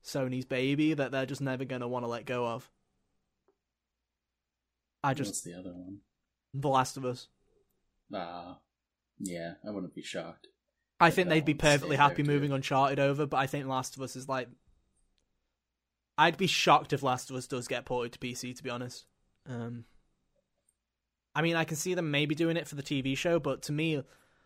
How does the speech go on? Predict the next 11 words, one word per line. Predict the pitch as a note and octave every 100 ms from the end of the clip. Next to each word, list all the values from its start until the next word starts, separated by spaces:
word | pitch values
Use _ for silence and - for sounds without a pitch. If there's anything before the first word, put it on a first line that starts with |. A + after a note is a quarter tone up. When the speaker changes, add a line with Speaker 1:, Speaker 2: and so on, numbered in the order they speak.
| _ -
Speaker 1:
like, | B2+ B2 - _ _ _ _ _ _ _ -
The | D3
Last | E3+ F3+ E3
of | D#3
Us | C#3+ -
is | D3+ C#3+ -
that | D3 -
kind | C#3 C#3 C3+
of, | C3
like, | C3 B2+ A#2+ _ _ _ _ _ _ _ _ _ _ -
blockbuster | D3 C#3+ - D#3 C#3+ - D3+